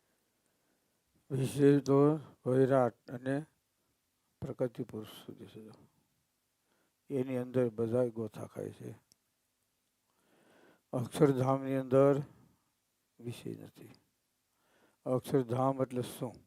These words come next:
મધ્યના સુડતાલીસમાં લખ્યું, શીશનું અને ઉદર રહિત માણસનું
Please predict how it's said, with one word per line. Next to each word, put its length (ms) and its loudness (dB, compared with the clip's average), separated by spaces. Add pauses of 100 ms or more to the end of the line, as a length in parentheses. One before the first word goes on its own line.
(3250)
મધ્યના 480 -2
સુડતાલીસમાં 720 -4
લખ્યું, 280 -6
શીશનું 800 -4 (680)
અને 100 -8
ઉદર 580 6
રહિત 560 0 (760)
માણસનું 500 -4